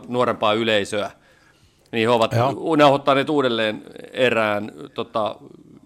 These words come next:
Speaker 1: klassikko-rock-hittinsä tällaiseksi niin kuin konsolipeliaiheiseksi.
Speaker 2: Oho,
Speaker 1: Niin, tiedätkö sä,
Speaker 2: tätä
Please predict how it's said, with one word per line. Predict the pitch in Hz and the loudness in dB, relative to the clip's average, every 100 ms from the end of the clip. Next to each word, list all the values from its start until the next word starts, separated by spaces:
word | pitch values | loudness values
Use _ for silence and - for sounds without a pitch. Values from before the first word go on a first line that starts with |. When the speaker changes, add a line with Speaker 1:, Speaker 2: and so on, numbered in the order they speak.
| - - - | -20 -16 0
Speaker 1:
klassikko-rock-hittinsä | 160 147 - 113 - 117 - - - - 131 - 139 135 190 - 104 92 98 - - - - - - - | 2 2 -2 -8 -4 -6 -6 -20 -12 -8 -6 -6 -10 -6 -6 -4 -6 0 -2 -2 -20 -20 -20 -20 -20 -6
tällaiseksi | 117 110 110 107 131 | -2 -2 -4 -10 -10
niin | 113 | -8
kuin | 123 120 120 - - - | -6 -8 -10 -14 -20 -14
konsolipeliaiheiseksi. | - 160 127 107 113 107 120 135 92 95 98 104 - - - - _ - - - - - | -4 -2 0 0 0 2 4 2 2 -6 -10 -14 -16 -18 -20 -20 _ -20 -20 -20 -8 -4
Speaker 2:
Oho, | 185 - | 0 -2
Speaker 1:
Niin, | 139 170 | -4 2
tiedätkö | 202 | 2
sä, | |
Speaker 2:
tätä | - | 4